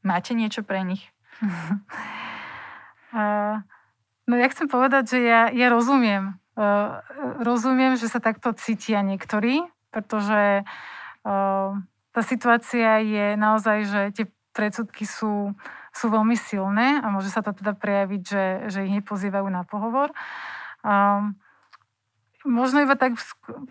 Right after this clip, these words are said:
Speaker 2: veľmi skrátke, že, že okej, že dá sa to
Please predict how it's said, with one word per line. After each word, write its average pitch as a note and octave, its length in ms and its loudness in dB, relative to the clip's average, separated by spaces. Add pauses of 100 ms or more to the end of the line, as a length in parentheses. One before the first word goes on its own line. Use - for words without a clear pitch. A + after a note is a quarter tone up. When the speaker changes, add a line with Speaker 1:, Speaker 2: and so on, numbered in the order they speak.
(160)
Speaker 2:
veľmi B3+ 320 4
skrátke, A3 640 0
že, G#3 320 0 (400)
že G#3+ 240 -2
okej, B3+ 400 2
že - 20 2
dá A3+ 140 4
sa B3 160 2
to A3+ 160 -2